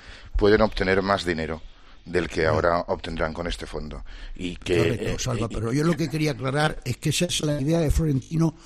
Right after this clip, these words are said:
Speaker 2: sobre el futuro del fútbol mundial. Pero
Speaker 1: Exacto.
Speaker 2: que esto no va dirigido contra el Barcelona.
Speaker 1: No, es que no,
Speaker 2: Florentino
Speaker 1: yo, yo, yo no he di-, yo no he dicho en absoluto
Speaker 2: No,
Speaker 1: esto,
Speaker 2: no,
Speaker 1: al
Speaker 2: pero tú no,
Speaker 1: contrario,
Speaker 2: no, no, no,
Speaker 1: para
Speaker 2: sé que no lo has
Speaker 1: Florentino,
Speaker 2: dicho.
Speaker 1: para Florentino el principal aliado,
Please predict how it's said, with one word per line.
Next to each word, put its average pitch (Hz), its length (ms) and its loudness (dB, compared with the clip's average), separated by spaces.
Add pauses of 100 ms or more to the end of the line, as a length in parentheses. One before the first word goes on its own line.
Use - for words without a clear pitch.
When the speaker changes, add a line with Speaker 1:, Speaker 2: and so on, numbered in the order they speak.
(160)
Speaker 2:
sobre 143 320 4
el 127 80 0
futuro 208 460 2
del 156 120 2
fútbol 165 380 4
mundial. 143 480 2 (180)
Pero - 120 -2
Speaker 1:
Exacto. - 220 4
Speaker 2:
que 165 80 4
esto 226 260 2
no 214 120 8
va 185 120 6
dirigido 156 500 2
contra 127 300 0
el 120 80 0
Barcelona. 110 600 -2 (120)
Speaker 1:
No, 127 360 8
es 143 80 6
que 151 120 6
no, - 80 8
Speaker 2:
Florentino 151 340 6
Speaker 1:
yo, - 0 -
yo, 160 60 4
yo 143 100 6
no 175 80 4
he 196 60 6
di-, 147 180 2
yo 131 60 0
no 156 60 4
he - 20 6
dicho 180 200 2 (200)
en 120 100 4
absoluto 110 380 2
Speaker 2:
No, 220 80 8
Speaker 1:
esto, 262 100 8
Speaker 2:
no, 277 60 8
Speaker 1:
al - 80 8
Speaker 2:
pero 185 100 8
tú 143 60 2
no, 127 60 8
Speaker 1:
contrario, 139 340 6
Speaker 2:
no, 240 180 6
no, 202 140 8
no, 269 100 8
Speaker 1:
para 143 240 10
Speaker 2:
sé - 40 -2
que 302 40 6
no - 60 10
lo - 60 12
has - 100 10
Speaker 1:
Florentino, 165 320 8
Speaker 2:
dicho. - 180 0
Speaker 1:
para 123 180 8
Florentino 131 520 4
el 180 80 6
principal 120 540 4
aliado, 90 440 2